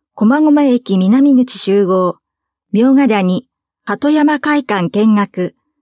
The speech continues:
牛天神、歴戦公園解散。内容、区民の皆さんが簡単に参加しやすいように、およそ六キロの距離を薬剤師と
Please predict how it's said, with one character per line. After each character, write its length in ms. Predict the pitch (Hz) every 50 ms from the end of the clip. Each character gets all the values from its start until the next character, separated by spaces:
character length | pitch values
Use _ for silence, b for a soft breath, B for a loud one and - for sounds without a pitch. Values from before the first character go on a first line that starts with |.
| _ _ _ _ _
牛 260 | - 202 196 - - -
天 300 | - 311 302 285 254 175
神、 300 | 165 170 185 175 - - _ _ _ _ _ _ _ _ _ _ _
歴 240 | - 190 196 - -
戦 300 | - 311 302 294 302 294
公 240 | - 311 311 302 294
園 200 | 262 214 180 -
解 220 | - 180 196 202
散。 380 | - - 208 185 185 170 240 - _ _ _ _ _ _ _ _ _ _ _
内 260 | - 208 220 247 247 240
容、 300 | 240 226 214 208 202 - _ _ _ _ _ -
区 140 | - 311
民 180 | 330 320 302 262
の 120 | 220 196
皆 220 | 190 202 220 240 233
さ 160 | - 208 208
ん 80 | 196 180
が 160 | 170 170 170
簡 300 | - - 196 214 254 277
単 200 | - 294 285 262
に 120 | 262 247
参 220 | 254 214 226 247 254
加 100 | 269 247
し 160 | - 240 240
や 100 | 247 254
す 140 | - 254 262
い 100 | 247 220
よ 160 | 208 196 190
う 60 | 185
に、 200 | 175 175 175 - b b b b b b b _ _ _ _ _ _ -
お 80 | 185 190
よ 140 | 233 254
そ 200 | - 269 254 240
六 200 | 214 247 311 - _
キ 140 | - 285 254
ロ 100 | 233 220
の 140 | 196 196
距 160 | - 226 226 -
離 180 | 180 175 175
を 80 | 175 170 b b b b b b
薬 300 | b 196 196 - - 277
剤 240 | 269 269 262 262 254
師 160 | - - -
と 180 | 202 190 190